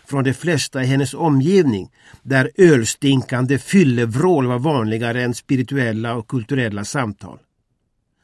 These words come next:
Själv föredrog hon intellektuella samtal om Gud och dygden eller om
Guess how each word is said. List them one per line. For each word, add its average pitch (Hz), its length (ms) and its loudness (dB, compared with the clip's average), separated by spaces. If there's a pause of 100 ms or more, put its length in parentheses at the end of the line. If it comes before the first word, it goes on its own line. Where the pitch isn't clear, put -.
(360)
Själv 143 360 2
föredrog 131 640 2
hon 123 240 0 (160)
intellektuella 151 840 0
samtal 110 540 -4
om 127 160 -2
Gud 131 380 -2
och 120 120 -4
dygden 113 600 0 (360)
eller 131 200 2
om 123 180 0